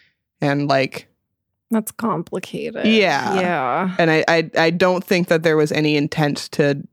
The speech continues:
Speaker 1: you know, skew my, my body image issue or, uh, view, but I,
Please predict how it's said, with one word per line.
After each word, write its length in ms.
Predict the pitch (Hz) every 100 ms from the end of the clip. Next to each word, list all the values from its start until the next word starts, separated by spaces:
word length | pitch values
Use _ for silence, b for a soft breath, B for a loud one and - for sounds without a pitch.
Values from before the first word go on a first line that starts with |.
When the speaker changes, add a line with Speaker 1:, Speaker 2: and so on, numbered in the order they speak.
| _ 170
Speaker 1:
you 120 | 143
know, 240 | 127 165 -
skew 320 | - 156 147
my, 200 | 147 139 _ -
my 100 | 143
body 320 | 147 147 143
image 400 | 139 139 135 -
issue 280 | 147 - -
or, 220 | 147 139 -
uh, 200 | 143 143
view, 420 | 147 139 139 160 b b b b b b -
but 300 | 151 139 - _ _ -
I, 300 | 156 147